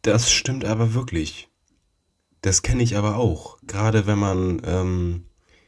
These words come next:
das ist jetzt ein gutes Beispiel, wenn man zusammen mit Freunden en-, Energy, alle haben Energy,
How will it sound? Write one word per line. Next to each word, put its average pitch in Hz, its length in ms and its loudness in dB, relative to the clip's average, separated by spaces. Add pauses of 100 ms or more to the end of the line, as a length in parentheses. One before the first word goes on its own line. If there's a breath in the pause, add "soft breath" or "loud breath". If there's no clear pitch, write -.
das 95 140 -6
ist 98 40 2
jetzt 98 140 2
ein 101 60 4
gutes 98 180 -2
Beispiel, 107 400 0
wenn 98 80 -4
man 101 120 -2
zusammen 104 300 0
mit 104 120 -2
Freunden 107 540 0
en-, 104 400 -2 (100)
Energy, 110 440 2 (420)
alle 135 320 0
haben 123 180 0
Energy, 107 420 0